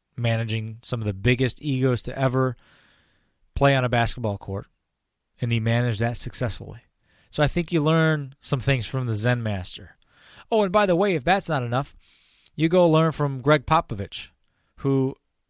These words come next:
coached and managed the next wave of great players.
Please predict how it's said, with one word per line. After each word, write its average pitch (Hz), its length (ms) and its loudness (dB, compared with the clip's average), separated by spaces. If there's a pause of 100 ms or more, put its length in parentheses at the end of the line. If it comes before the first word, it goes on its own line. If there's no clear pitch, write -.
(340)
coached - 540 -2 (200)
and 131 160 -4
managed 139 460 -2
the 135 80 0
next 160 320 -2
wave 110 520 -2
of 113 180 -6
great 117 240 0
players. 95 580 -6